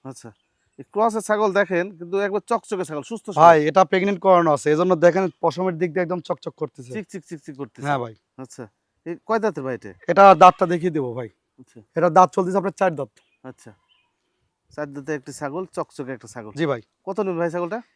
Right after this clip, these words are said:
Speaker 2: এই ছাগলটার আগে প্রেগন্যান্ট কথাটা বলে দিই, এটা
Speaker 1: বলেন।
Speaker 2: প্রেগন্যান্ট করানো আছে, এটা প্রেগন্যান্ট গ্যারান্টি হবে।
Speaker 1: গ্যারান্টি দিবেন এটা?
Speaker 2: গ্যারান্টি হবে প্রেগন্যান্ট।
Speaker 1: আচ্ছা, এই
Speaker 2: এটা
Speaker 1: একটা
Speaker 2: যদি,
Speaker 1: ছাগল
Speaker 2: এটা যদি প্রেগন্যান্ট গ্যারান্টি না থাকে, সেক্ষেত্রে আপনি একটার বদলে আরেকটা নিয়ে চলে যাবেন।
Speaker 1: নিয়ে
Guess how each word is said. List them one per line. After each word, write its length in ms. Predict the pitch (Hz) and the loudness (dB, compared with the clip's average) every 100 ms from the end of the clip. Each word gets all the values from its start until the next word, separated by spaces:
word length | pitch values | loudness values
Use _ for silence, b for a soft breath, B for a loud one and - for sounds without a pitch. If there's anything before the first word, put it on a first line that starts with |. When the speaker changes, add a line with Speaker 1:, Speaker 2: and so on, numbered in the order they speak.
| _ - | _ -6
Speaker 2:
এই 80 | |
ছাগলটার 440 | 170 190 190 202 202 | 4 4 6 4 4
আগে 100 | 202 - | 2 0
প্রেগন্যান্ট 300 | 185 202 185 | -6 -6 -4
কথাটা 260 | 196 185 190 | -6 -4 -4
বলে 200 | 180 175 | -4 -6
দিই, 100 | 208 247 _ | -8 -12 _
এটা 40 | 165 | -6
Speaker 1:
বলেন। 160 | 190 | -4
Speaker 2:
প্রেগন্যান্ট 280 | 190 185 196 190 | -4 -4 -4 0
করানো 240 | 190 196 190 | 0 2 -2
আছে, 120 | - | -2
এটা 120 | 185 170 | -10 -8
প্রেগন্যান্ট 260 | 185 185 | -8 -4
গ্যারান্টি 300 | 151 160 147 139 | -2 -2 -4 -8
হবে। 180 | 113 107 _ 120 | -10 -18 _ -8
Speaker 1:
গ্যারান্টি 240 | 170 175 143 | -8 -6 -10
দিবেন 140 | 131 | -12
এটা? 300 | 120 110 160 147 | -12 -8 -6 -4
Speaker 2:
গ্যারান্টি 260 | 151 147 135 | -4 -4 -8
হবে 100 | 117 | -10
প্রেগন্যান্ট। 280 | 120 117 113 | -14 -18 -20
Speaker 1:
আচ্ছা, 100 | 104 _ _ _ | -20 _ _ _
এই 60 | 151 | -4
Speaker 2:
এটা 80 | 170 | 0
Speaker 1:
একটা 140 | 170 | 2
Speaker 2:
যদি, 140 | 190 202 | 4 4
Speaker 1:
ছাগল 140 | 196 | 2
Speaker 2:
এটা 120 | 196 214 | 4 4
যদি 140 | 214 220 190 | 4 2 2
প্রেগন্যান্ট 280 | 208 208 180 | 2 2 2
গ্যারান্টি 280 | 202 202 208 | 0 0 0
না 120 | 202 208 | 0 0
থাকে, 140 | 214 - | -4 -4
সেক্ষেত্রে 320 | 196 190 - | -6 -6 -2
আপনি 160 | 202 185 | -2 0
একটার 240 | 185 190 165 160 | -6 -6 -8 -6
বদলে 200 | 185 202 | -4 -2
আরেকটা 200 | 190 151 | -4 -4
নিয়ে 140 | 165 131 | -10 -10
চলে 120 | 135 | -10
যাবেন। 180 | 120 113 110 | -10 -14 -10
Speaker 1:
নিয়ে 200 | 160 | -8